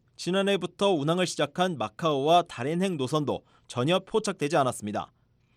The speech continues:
고려 항공은 지난 시월까지만 해도 이들 노선들에 더해 산둥성, 진안행 노선 등을 운영하며 매주 십오 회 이상 항공편을 띄웠습니다. 그런데 불과 두 달여 만에 약 삼분의 일 수준으로 줄어든 겁니다.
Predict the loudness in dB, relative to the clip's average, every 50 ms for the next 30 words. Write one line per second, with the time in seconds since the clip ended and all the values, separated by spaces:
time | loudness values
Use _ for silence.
0 | _ _ 4 6 8 8 8 6 4 2 0 0 0 -2 -2 0 0 2 2 2
1 | 2 4 2 4 4 2 0 2 0 0 0 2 4 4 4 4 2 -2 -2 2
2 | 2 2 2 2 0 0 0 0 0 2 0 0 0 0 -2 0 0 0 -2 -4
3 | _ _ _ _ _ -14 -6 -4 -4 -2 -2 -2 -2 2 0 2 0 0 -4 -4
4 | -6 -2 0 0 2 2 0 0 0 -2 -2 -2 -2 -2 0 0 -2 -2 -2 -2
5 | -4 -2 -2 0 0 0 -2 -2 _ _ _ _ _ _ 0 0 0 2 2 -2
6 | -2 -2 -2 -4 -2 0 4 4 6 6 4 4 2 0 -2 -2 -2 _ _ -8
7 | -6 -4 -2 -2 -2 -2 -4 -4 -4 -4 -4 -2 0 -2 -2 -2 -2 -6 -4 -4
8 | -4 -6 -8 _ _ _ _ _ _ _ _ _ -2 2 2 4 6 4 2 2
9 | 0 2 2 2 2 2 -4 -2 2 2 2 2 2 2 0 0 2 2 2 2
10 | 2 0 0 -2 -4 -8 -8 -8 -6 -4 0 2 2 2 0 -2 -4 -6 -4 -4
11 | -2 -2 -2 -2 -4 0 0 0 0 0 -2 -2 -4 -4 -4 -4 -4 -4 -6